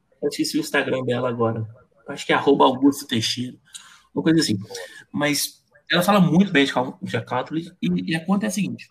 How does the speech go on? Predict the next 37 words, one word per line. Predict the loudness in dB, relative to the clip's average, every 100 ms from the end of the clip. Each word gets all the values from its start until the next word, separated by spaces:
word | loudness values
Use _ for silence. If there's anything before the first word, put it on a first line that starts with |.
| _ _ _ _ _ _ _ _ _ -8
Eu | -2
vou | -2
poder | 0 0 0
exercer | -2 -4 -2 -2
isso | 0 -2 -4
enquanto | 0 2
cidadão, | 2 0 -2 -4 -12 -16 _ _ _ _
e | 2
aí | 2
eu | 4
tenho | 4
os | 4 4
mecanismos | 2 2 2 4 2 0 -2
como | -2 -4 -4 _ -20 -8
ação | -4 0 0
popular, | 0 -4 0 2 2 2 0 -4 -12 -20 -20 -20 -8
a | -4 -2 -2 -2 -2 -2
ação | 0 0
civil | 0 -2 0 0
pública, | 0 0 0 -2 -10 -16 -16 -20 -12
junto | 2 2 4
com | 0
o |
Ministério | 0 0 -4 2
Público, | 4 4 2
junto | 2 2
com | 0
os | -4
sindicatos, | -6 -6 -4 -4 -4
junto | -6 -6
com | -6
ongs, | -8 0 0 0 -4 -12 -18 _
eu | -4
vou | -2
conseguir | -2 -4 -2 -2
fazer | -2 -4 -2
isso. | -4 -4 -6